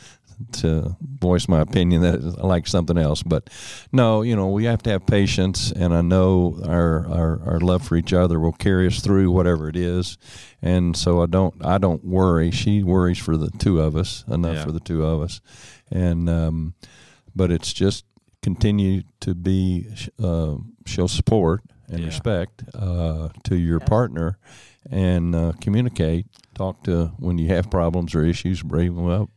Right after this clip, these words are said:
Speaker 2: Yeah.
Speaker 1: And I, I don't do that as well as I should sometimes. But
Speaker 3: Actually, he does.
Speaker 1: <laughs>
Speaker 3: He, he's, he really is good at it. And I,
Speaker 2: Yeah.
Speaker 3: and I would add that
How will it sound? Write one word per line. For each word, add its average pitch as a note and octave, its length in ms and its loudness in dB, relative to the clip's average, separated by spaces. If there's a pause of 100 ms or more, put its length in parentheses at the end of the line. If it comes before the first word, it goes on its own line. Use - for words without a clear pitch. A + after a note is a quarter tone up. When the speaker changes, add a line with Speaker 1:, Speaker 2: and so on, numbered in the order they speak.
(300)
Speaker 2:
Yeah. E2 260 -8
Speaker 1:
And D#2+ 260 -10
I, E2 200 -4 (100)
I F2 140 2
don't E2 380 0
do F2 180 4
that E2+ 180 2
as D2+ 120 -8
well E2+ 180 2
as D2+ 120 -4
I D2+ 80 -4
should D#2+ 320 -4
sometimes. D#2 600 -4
But - 120 -10
Speaker 3:
Actually, F#3+ 500 -10
he E3+ 160 -12
does. C3 640 -14
Speaker 1:
<laughs> - 20 -8
Speaker 3:
He, - 160 2 (140)
he's, - 280 -20
he E3+ 200 -14
really D#3+ 340 -10
is D3 140 -12
good D3+ 200 -18
at C3 120 -16
it. A#2+ 140 -20
And D#3 220 -8
I, D#3+ 160 -6
Speaker 2:
Yeah. D3+ 120 -8
Speaker 3:
and E3+ 120 -12
I E3+ 80 -10
would E3+ 200 -12
add D3+ 640 -14 (760)
that E3 200 -4